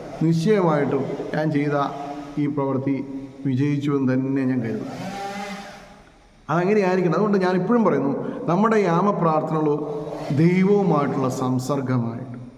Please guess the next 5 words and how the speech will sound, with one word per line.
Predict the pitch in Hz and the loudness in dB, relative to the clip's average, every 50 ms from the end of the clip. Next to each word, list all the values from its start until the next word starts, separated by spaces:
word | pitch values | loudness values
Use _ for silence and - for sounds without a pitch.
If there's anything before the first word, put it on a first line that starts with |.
| - - - - - _ _ _ _ _ _ _ _ - - _ - 165 | -20 -20 -20 -20 -20 _ _ _ _ _ _ _ _ -20 -14 _ 0 2
ദൈവത്തിൻ്റെ | 180 208 240 254 247 240 220 214 190 175 | 4 4 4 4 2 2 2 4 4 4
ജീവനുള്ള | 190 196 190 185 185 165 151 147 | 4 4 4 2 2 2 2 2
വചനങ്ങളുമായിട്ട് | 151 156 156 160 170 202 208 208 208 208 208 202 175 160 151 151 147 139 127 147 143 139 139 | 2 2 2 2 2 2 2 4 4 4 4 4 4 2 2 2 0 0 0 0 0 0 0
ബന്ധപ്പെടുത്തിയും, | 139 139 147 147 165 165 - 147 139 123 - 123 117 117 - - 120 - - - - - - - - - - - - - - - _ - - - - - - - - - - 131 156 | 2 2 2 2 2 2 2 0 0 0 0 0 -2 -2 -4 -6 -8 -10 -10 -12 -14 -16 -18 -20 -20 -20 -20 -20 -20 -20 -20 -20 _ -20 -20 -20 -20 -20 -20 -20 -14 -6 -2 0 0
അവിടെ | 175 202 247 233 240 | 2 2 2 2 2